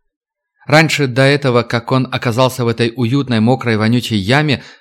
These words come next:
вырытой в центре каменного сарая – Иван был объектом,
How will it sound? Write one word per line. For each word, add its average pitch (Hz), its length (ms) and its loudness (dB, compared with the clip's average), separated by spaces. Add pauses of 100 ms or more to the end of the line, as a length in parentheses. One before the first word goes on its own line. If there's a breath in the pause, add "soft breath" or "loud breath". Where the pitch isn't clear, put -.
(120)
вырытой 120 360 2
в - 80 -6
центре 117 380 -2
каменного 113 460 0
сарая – 107 560 0 (400 soft breath)
Иван 127 400 2
был 147 260 2
объектом, 110 720 -2